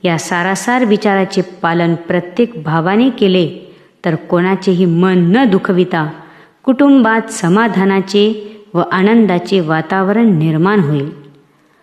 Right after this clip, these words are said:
आपण पुष्कळांच्यावर प्रेम केले, तर आपण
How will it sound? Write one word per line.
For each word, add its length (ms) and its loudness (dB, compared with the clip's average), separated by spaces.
आपण 340 0
पुष्कळांच्यावर 920 2
प्रेम 360 2
केले, 600 0
तर 80 0
आपण 280 0